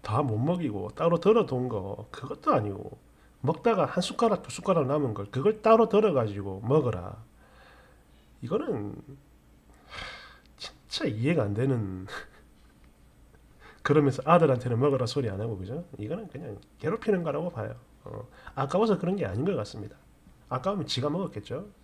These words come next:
<laughs> 그냥 며느리 입에 그게 들어가는 걸 봐야 속이 풀리는 거야. 그냥 다른 거 없어요. 그냥 못돼 처먹은 겁니다. 음.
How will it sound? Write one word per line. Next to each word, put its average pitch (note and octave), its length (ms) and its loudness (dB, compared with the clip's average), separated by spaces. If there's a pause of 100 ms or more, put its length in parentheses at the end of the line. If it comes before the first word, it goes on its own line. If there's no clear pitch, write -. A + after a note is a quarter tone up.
<laughs> - 1600 -16
그냥 A#2+ 160 0
며느리 E3+ 360 12
입에 F#3+ 160 -2
그게 D3+ 200 -6
들어가는 E3 400 2
걸 F3 160 -4
봐야 F#3+ 300 6
속이 E3 300 -2
풀리는 B2+ 340 -6
거야. - 180 -10 (840)
그냥 C#4 360 -12
다른 A3 220 -2
거 A3 60 -4
없어요. G3 280 -10 (120)
그냥 G3 220 -4
못돼 A2+ 240 0
처먹은 G3 440 2
겁니다. D3+ 320 -4 (220)
음. A#2 240 -14